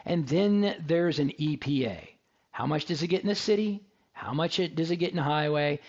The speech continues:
And what's the overall estimated mileage? Well, for the past six, seven, eight, nine months,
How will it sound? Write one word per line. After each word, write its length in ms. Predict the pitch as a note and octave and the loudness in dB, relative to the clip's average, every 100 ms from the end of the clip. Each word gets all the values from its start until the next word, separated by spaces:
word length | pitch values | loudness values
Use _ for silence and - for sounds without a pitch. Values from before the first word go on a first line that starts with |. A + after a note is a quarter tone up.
| - | -12
And 160 | - C3 | -6 -2
what's 180 | C#3 - | -4 -2
the 160 | C#3+ | -2
overall 560 | C3+ C3+ B2+ C3+ C3 - | 0 -2 -2 0 -2 -4
estimated 560 | A#2+ A#2+ - A#2+ A#2+ A#2 | -6 -6 -6 -4 -2 -2
mileage? 500 | A2+ G2+ G#2 - - _ _ _ _ - | -4 -4 -12 -18 -20 _ _ _ _ 0
Well, 240 | - - - - _ _ _ _ _ | 0 0 -8 -20 _ _ _ _ _
for 140 | C#3+ | -8
the 80 | C3+ | -2
past 320 | D#3 D#3 C#3+ - _ _ _ | 2 2 0 -10 _ _ _
six, 280 | - D#3 - | -8 -6 -2
seven, 200 | E3+ E3+ | -2 0
eight, 120 | E3 | -2
nine 240 | E3 E3 E3+ | 0 0 2
months, 340 | A3 G#3 - | 2 0 -4